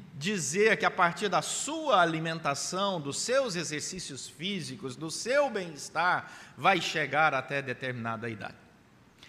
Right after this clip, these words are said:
O Van Hooser já dá uma nota logo de cara: "Eu não sou contra cuidar da saúde", ele diz.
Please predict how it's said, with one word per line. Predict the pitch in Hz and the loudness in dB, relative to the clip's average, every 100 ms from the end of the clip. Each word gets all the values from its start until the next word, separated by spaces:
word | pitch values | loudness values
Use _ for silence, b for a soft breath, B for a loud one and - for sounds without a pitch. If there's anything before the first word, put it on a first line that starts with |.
| B | B
O | 120 | -2
Van | 127 135 | 2 2
Hooser | 151 151 135 | 2 0 0
já | 131 | 0
dá | 107 82 131 | 0 0 0
uma | 143 | 2
nota | 123 139 131 | 2 0 0
logo | 127 139 | -4 -4
de | 120 | -6
cara: | 113 123 | -6 -4
"Eu | |
não | 151 180 | -4 -4
sou | - 208 | -4 -6
contra | 202 165 190 185 175 | -6 -6 -4 -6 -6
cuidar | 160 131 143 | -6 -2 -2
da | 139 | -2
saúde", | - 120 143 131 104 | -2 -2 0 -2 -6
ele | 101 | -8
diz. | 101 110 104 | -8 -8 -10